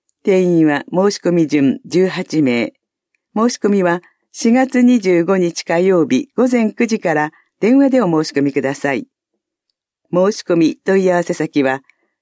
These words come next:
健康推進課王子健康支援センター、電話三九一九の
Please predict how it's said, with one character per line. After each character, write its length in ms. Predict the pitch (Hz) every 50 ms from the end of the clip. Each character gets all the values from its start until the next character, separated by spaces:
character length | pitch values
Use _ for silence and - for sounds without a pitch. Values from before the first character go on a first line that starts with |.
| _ _
健 140 | - 220 226
康 260 | 240 - - 202 202
推 260 | 202 196 175 180 180
進 300 | 165 - 147 151 156 135
課 260 | - - 135 131 - _ _ _
王 200 | - 165 208 226
子 140 | 214 208 202
健 240 | - - 180 175 170 -
康 160 | - 165 160
支 180 | 160 - 147 151
援 160 | 151 151 147
セ 200 | 143 - 151 135
ン 60 | 123
タ 340 | - - 113 113 113 107 - _
ー、 40 | _ _ _ _ _ _ _ _ _ -
電 140 | 165 175 170
話 180 | 160 156 156 160 _ _ _ _ _ -
三 280 | - 262 254 262 254
九 280 | - - 262 240 214 190
一 220 | 190 185 - -
九 260 | - 220 214 196 170 139
の 200 | 127 123 123